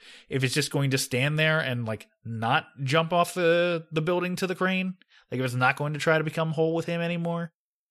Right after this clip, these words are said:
I don't know. Uh, and, and maybe that's because it's more sim-, uh, more allegorical than anything. But, uh, yeah, I'm going two and a half. Like, it's, someone will get something out of this more than I will.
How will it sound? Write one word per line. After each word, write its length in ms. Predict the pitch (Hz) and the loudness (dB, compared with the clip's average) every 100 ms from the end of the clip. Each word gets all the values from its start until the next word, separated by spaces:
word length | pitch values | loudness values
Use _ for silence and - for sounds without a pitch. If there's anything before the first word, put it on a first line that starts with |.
| _ | _
I 120 | 131 | 0
don't 120 | 120 | 0
know. 200 | 107 101 - | 0 -6 -8
Uh, 140 | - 131 | -4 -4
and, 120 | 139 165 | -2 0
and 140 | 170 | 2
maybe 200 | 175 175 | 2 2
that's 180 | 160 156 | 2 2
because 300 | 160 170 160 | 0 0 0
it's 80 | 147 | 0
more 260 | 143 143 | 0 2
sim-, 400 | 139 - 135 135 104 | 2 0 -2 -2 -6
uh, 280 | 135 131 120 147 - _ _ _ - | -4 -4 -4 -10 -16 _ _ _ -8
more 120 | 143 | 0
allegorical 600 | 131 135 123 123 120 117 | 4 4 4 2 2 0
than 120 | 113 | -2
anything. 500 | 117 113 110 107 107 - | -4 -4 -6 -8 -8 -8
But, 260 | 113 104 - | -10 -8 -8
uh, 200 | 110 107 | -6 -2
yeah, 200 | 139 131 - - - - - | 0 0 0 -10 -20 -20 -18
I'm 80 | - | 2
going 200 | 359 269 | 6 6
two 160 | - 139 | 6 2
and 80 | 110 | 4
a 20 | |
half. 260 | 113 107 | 2 0
Like, 140 | 117 117 - | -2 -4 -6
it's, 360 | 247 - - - _ - - - _ _ - | -2 0 0 -4 _ -20 -20 -20 _ _ -8
someone 340 | - 311 339 | -2 0 2
will 100 | 285 | 2
get 140 | 214 - | 2 2
something 300 | 185 165 156 | 0 2 4
out 160 | 151 | 4
of 80 | 143 | 4
this 260 | 143 139 143 | 2 2 0
more 300 | 143 147 139 | 0 2 2
than 120 | 127 | 0
I 120 | 101 | -2
will. 240 | 98 78 | -6 -12